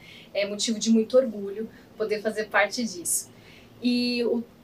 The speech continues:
a tese, ela surgiu de um convite, porque assim, vamos, vamos ao histórico, né? Desde a graduação, eu tenho um olhar para quem cuida, ou seja, desde a graduação eu faço pesquisas voltadas aos profissionais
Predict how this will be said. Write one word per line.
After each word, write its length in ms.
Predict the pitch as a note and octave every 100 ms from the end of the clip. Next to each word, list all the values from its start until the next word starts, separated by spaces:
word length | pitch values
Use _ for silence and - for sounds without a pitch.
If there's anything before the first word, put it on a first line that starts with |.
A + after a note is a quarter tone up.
| -
a 120 | A3+
tese, 760 | - C4+ C#4+ D#4 A#3 G3 F3 E3+
ela 200 | A3 A3
surgiu 520 | A#3 - B3 A3+ A#3 A#3
de 160 | A3
um 80 | A3+
convite, 880 | A3+ C4 A#3+ G#3+ A3 - - E4+ - - - - -
porque 180 | A3+ B3
assim, 200 | - - -
vamos, 240 | G#3 A3+
vamos 280 | G#3+ A3+ A#3+
ao 100 | B3
histórico, 560 | C4 - A3 - - E3+
né? 240 | F#3 A3+ - - -
Desde 320 | A#3+ D#4+ D#4
a 60 |
graduação, 840 | C4 A3+ G3+ F#3+ G3 - A#3 A#3+ A3+
eu 320 | G#3 G#3+ A3 A3
tenho 260 | A3+ A#3 A#3+
um 120 | A#3
olhar 540 | A#3 G#3+ F#3+ F#3+ A3+ - -
para 360 | A#3+ A3+ A3+ A#3
quem 200 | C4 B3
cuida, 340 | - F3+ - -
ou 100 | G#3+
seja, 400 | - E3+ D#3+ - - -
desde 260 | G#3 B3+ A#3+
a 40 |
graduação 640 | A3+ G#3+ G#3 G#3 - A3
eu 80 | A3
faço 360 | A3 A#3+ B3 B3
pesquisas 640 | A#3 A3+ - A#3+ A#3+ B3+
voltadas 540 | A#3+ G#3+ - G#3 G#3 A3+
aos 220 | A3+ -
profissionais 840 | C4 A#3+ - A3 G3 F#3 G3 -